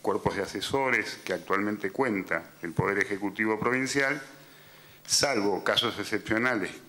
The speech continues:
que obviamente no los vamos a poder, este, soslayar, en términos generales toda esa planta política sea ad honorem para que pueda permitir continuar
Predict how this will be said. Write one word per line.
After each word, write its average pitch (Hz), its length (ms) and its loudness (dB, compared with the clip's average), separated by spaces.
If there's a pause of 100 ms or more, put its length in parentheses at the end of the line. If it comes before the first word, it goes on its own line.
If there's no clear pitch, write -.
que 85 120 -6
obviamente 98 880 -2
no 90 240 -6
los 92 120 -2
vamos 95 300 -2
a 87 60 -4
poder, 95 380 0
este, 71 800 -10
soslayar, 120 720 0 (540)
en 107 300 0
términos 131 460 2
generales 131 640 0
toda 117 160 2
esa 107 200 0
planta 110 320 -2
política 104 480 -2
sea 113 200 0
ad 110 80 2
honorem 117 540 0
para 95 260 0
que 92 120 -2
pueda 76 400 -2
permitir 90 760 -4
continuar 104 720 0